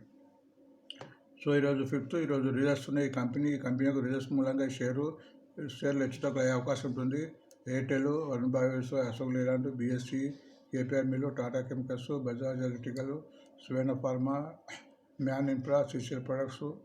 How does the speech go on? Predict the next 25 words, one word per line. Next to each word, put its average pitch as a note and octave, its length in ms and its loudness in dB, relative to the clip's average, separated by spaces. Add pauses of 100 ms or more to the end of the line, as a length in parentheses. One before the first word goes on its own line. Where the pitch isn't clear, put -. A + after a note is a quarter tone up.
(240)
టీవీఎస్ C#3 320 0 (160)
సప్లై C3+ 240 -2
చైన్, C3+ 300 -2
బజాజ్ C3+ 460 0
కన్స్యూమర్ C3 280 0
కేర్, C3 280 -4 (460)
కళ్యాణ్ C3 260 0
స్టీల్, C3+ 240 -4
ఓరియంట్ C3 380 0
సిమెంట్, A#2+ 280 -6 (140)
అది B2+ 120 -2
గుర్తించండి. C3 600 -2 (760)
రేపు, C#3 480 0 (380)
రేపు C3 200 2
వచ్చే C#3 300 0
షేర్, C3 240 0 (720)
మన B2 400 -4 (380)
కంపెనీ C3 240 0
యొక్క C#3 180 0 (440)
రిజల్ట్ C3+ 240 0
వచ్చేనే C3+ 360 0
ఇవి B2+ 120 -2
కూడా B2+ 160 -2
వీటిని B2+ 300 0
గుర్తించండి. B2+ 640 -4